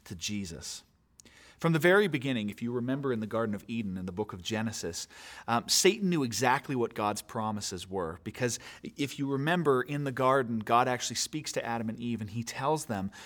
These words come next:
that one of Adam's descendants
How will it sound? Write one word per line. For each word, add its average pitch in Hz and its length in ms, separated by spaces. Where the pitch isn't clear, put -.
that 117 140
one 147 400
of 151 240
Adam's 127 400
descendants 113 800